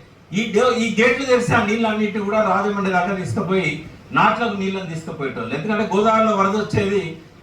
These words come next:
ఆగస్టు, సెప్టెంబర్, అక్టోబర్ ఆ టైంలో. అట్లాగే రెండో పంట ఎండిపోకుండా ఉండాలంటే మళ్ళీ మన తెలంగాణ గేట్లు తెరవాలి. మరి మన బ్యారేజీలు ఉంటే ఆ నీళ్లు పోతాయా? వాళ్ళకు రెండు పంటలు పండాలి,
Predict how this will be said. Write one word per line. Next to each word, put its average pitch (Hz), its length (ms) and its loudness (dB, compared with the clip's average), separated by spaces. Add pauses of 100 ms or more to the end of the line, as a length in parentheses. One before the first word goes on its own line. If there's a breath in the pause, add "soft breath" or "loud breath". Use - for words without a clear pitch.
(220)
ఆగస్టు, 175 400 -2
సెప్టెంబర్, 180 520 0
అక్టోబర్ 156 400 2
ఆ 139 220 4
టైంలో. 135 380 -4 (800)
అట్లాగే 262 760 2 (320)
రెండో 262 460 4
పంట 254 160 4
ఎండిపోకుండా 254 640 -2
ఉండాలంటే 233 840 2 (240)
మళ్ళీ 247 300 2
మన 269 240 4
తెలంగాణ 240 500 -2
గేట్లు 208 220 -4
తెరవాలి. 180 360 -4 (720)
మరి 190 180 0
మన 196 160 -4
బ్యారేజీలు 233 600 4
ఉంటే 196 520 -4 (100)
ఆ 175 120 2
నీళ్లు 202 260 -2
పోతాయా? 190 400 -4 (840)
వాళ్ళకు 220 320 2
రెండు 220 360 0
పంటలు 233 380 2
పండాలి, 208 680 0